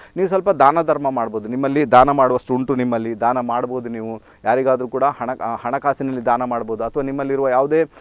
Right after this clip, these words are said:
ಅಕ್ಕಿ ಇದೆ ನಿಮ್ಮ ಮನೆಯಲ್ಲಿ, ದವಸ ಧಾನ್ಯ ಬಹಳಷ್ಟಿದೆ, ಅದರ ಮುಖಾಂತರ ದಾನ ಮಾಡ್ಬೋದು. ನೀವೇನು ಬೇಕಾದ್ರೂ ಮಾಡಿ, ದಾನ ಕೂಡ ನೀವು ಮಾಡಿದಾಗ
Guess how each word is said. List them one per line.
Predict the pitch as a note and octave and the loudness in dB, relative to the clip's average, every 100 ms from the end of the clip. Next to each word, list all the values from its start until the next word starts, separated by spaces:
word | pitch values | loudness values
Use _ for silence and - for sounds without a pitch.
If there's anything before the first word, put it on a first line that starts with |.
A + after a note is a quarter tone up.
| - - | -8 -6
ಅಕ್ಕಿ | - D3+ D3+ | -6 -4 -2
ಇದೆ | C3+ | -2
ನಿಮ್ಮ | C3 B2+ | -4 -4
ಮನೆಯಲ್ಲಿ, | B2 A#2+ A#2 A#2 | -6 -6 -6 0
ದವಸ | B2+ C#3 | 0 2
ಧಾನ್ಯ | D3 C#3 C3+ | -2 -2 -2
ಬಹಳಷ್ಟಿದೆ, | B2 C3 B2 B2+ A#2+ | 0 0 -2 -4 -2
ಅದರ | A#2+ C#3 | 0 -2
ಮುಖಾಂತರ | C#3 C3 B2 A#2+ | -4 -4 -4 0
ದಾನ | A#2 A#2+ | 0 0
ಮಾಡ್ಬೋದು. | A#2+ A2 G#2+ G#2+ - - G3+ | -4 -4 -6 -8 -12 -8 0
ನೀವೇನು | A#3+ B3 A#3 | 6 6 6
ಬೇಕಾದ್ರೂ | G#3+ B3+ D3+ | 2 0 -4
ಮಾಡಿ, | B2+ G2+ - F#3+ | -4 -6 -4 0
ದಾನ | B3+ A#3+ | 0 0
ಕೂಡ | G3+ | 0
ನೀವು | F#3+ E3 | 0 0
ಮಾಡಿದಾಗ | D#3 C3+ B2 A#2 | -2 -2 -2 -2